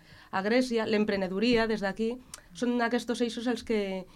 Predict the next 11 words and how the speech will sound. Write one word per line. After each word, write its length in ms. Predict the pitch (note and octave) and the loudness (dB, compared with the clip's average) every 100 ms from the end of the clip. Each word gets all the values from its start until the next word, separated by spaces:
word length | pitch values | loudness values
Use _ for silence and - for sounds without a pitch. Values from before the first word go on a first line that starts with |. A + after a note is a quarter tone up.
| - | -12
intentarem 460 | G#3 G#3+ G#3 F#3+ G3+ | -6 -4 -2 -2 -4
treballar 320 | G#3+ G#3 G3+ | 0 0 2
a 40 | G3+ | 0
través 240 | G3+ F#3+ | -2 -4
de, 420 | F#3+ G3 F3+ F3 | -4 -4 -4 -6
d'aquest 240 | F3+ F3 F3+ | -8 -10 -10
projecte 480 | F#3 F#3 F#3 F#3 G#3+ | -10 -8 -10 -6 -4
i 240 | G3 F3+ F3 - - - - - - - _ - | -4 -8 -12 -18 -20 -20 -20 -20 -20 -20 _ -12
incidirem 460 | F#3+ G3 F3 F3 | -10 -8 -6 -6
en 120 | E3+ | -8
a, 20 | E3 | -10